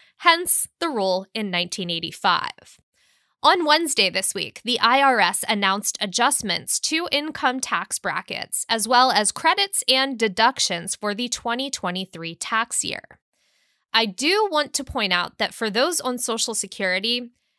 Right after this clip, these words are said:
the income levels that decide whether or not taxes are paid on that income, no adjustment was made to those income levels. So that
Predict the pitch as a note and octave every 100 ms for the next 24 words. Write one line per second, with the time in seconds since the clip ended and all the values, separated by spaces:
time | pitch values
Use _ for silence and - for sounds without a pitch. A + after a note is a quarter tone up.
0 | _ B3+ B3 E4 - G4+ D#4+ A#3 G#3 G3+
1 | G#3+ G3+ G3+ F#3+ - A3+ - F#3+ F#3 F#3
2 | G3 A3 C4 A3 G#3+ G3+ F#3 F#3+ - -
3 | G3 - G3+ F3+ F#3+ F#3 - G#3+ G#3+ A#3+
4 | - A3 A#3+ A#3+ G#3 F#3 G#3 G#3 A#3 D4
5 | C#4+ D4 D#4 - _ _ G#3 A3 C4+ E4
6 | C#4+ C4 A3 G#3+ - G#3 F#3+ G3+ G3+ G3
7 | G3+ G#3+ G#3 E3+ F3 - - - B3+ B3+
8 | B3+ G3+ F#3+ F#3+ F#3+ F#3 F#3 - F3 E3+
9 | F3 F3+ C#3+ C3 - - - - F#3 -
10 | F#3+ A3 C#4+